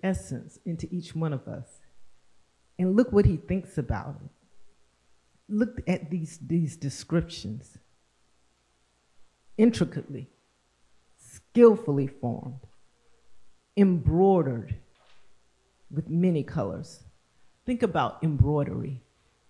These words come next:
You know, I don't like to embroider 'cause you gotta have patience to embroider. You know, all them different threads,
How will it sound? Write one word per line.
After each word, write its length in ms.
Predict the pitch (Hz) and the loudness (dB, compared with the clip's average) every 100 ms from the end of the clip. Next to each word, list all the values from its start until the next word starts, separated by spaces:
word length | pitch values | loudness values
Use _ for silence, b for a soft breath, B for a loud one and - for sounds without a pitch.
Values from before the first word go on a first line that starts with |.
| _ _ - - - _ _ _ _ | _ _ -20 -20 -20 _ _ _ _
You 120 | 156 170 | -6 -2
know, 200 | 151 - | -2 -2
I 80 | 185 | 0
don't 200 | 196 - | 0 2
like 240 | 156 131 | 0 0
to 60 | 147 | -4
embroider 460 | 127 127 135 - 135 | -4 -2 -2 -2 -8
'cause 240 | - 151 | -10 -8
you 60 | 160 | -2
gotta 180 | 139 | 0
have 300 | 135 120 - | 0 -4 0
patience 580 | - 147 - - - - | 0 0 -6 -10 -14 -14
to 100 | - | -8
embroider. 560 | 113 123 117 117 - - _ _ _ _ _ _ _ _ _ - _ _ - _ _ _ | -6 -4 -6 -6 -8 -14 _ _ _ _ _ _ _ _ _ -20 _ _ -20 _ _ _
You 120 | 156 165 | -4 -2
know, 360 | 160 165 160 - _ _ _ _ _ - | -2 -2 -6 -12 _ _ _ _ _ -4
all 300 | 151 170 165 | 2 4 4
them 240 | 151 131 135 143 | 0 -4 -8 -6
different 420 | 156 156 95 - | -4 -4 -6 -8
threads, 640 | 151 147 151 151 151 156 | -4 -2 0 0 0 -4